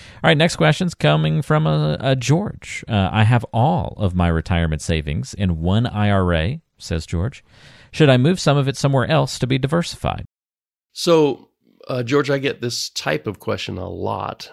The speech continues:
Speaker 2: And the answer is you can be really, really diversified in one I R A.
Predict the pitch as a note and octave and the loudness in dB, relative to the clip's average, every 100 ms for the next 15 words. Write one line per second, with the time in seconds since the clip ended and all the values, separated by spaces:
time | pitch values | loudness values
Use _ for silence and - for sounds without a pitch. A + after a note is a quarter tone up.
0 | - _ _ _ A#2+ B2 D#3+ B3 - A#2+ | -20 _ _ _ 0 2 0 0 2 2
1 | A2 D#3+ A3 D3 A#2+ G#2+ G2 G#2 C3+ C#3 | 2 -2 -2 -2 0 -2 -4 -4 -2 0
2 | A#2 G2 A#2 B2 G#2+ F#2+ G#2+ A2+ G#2 G2+ | -2 -2 -2 0 0 0 -2 -2 -6 -6
3 | F#2+ F#2 F#2 _ _ A#2+ A#2+ G#2+ A#2+ A#2+ | -6 -6 -10 _ _ 0 2 2 2 2
4 | A2+ G#2 G2+ F#2+ F#2+ A1+ | 0 -2 0 0 -2 -6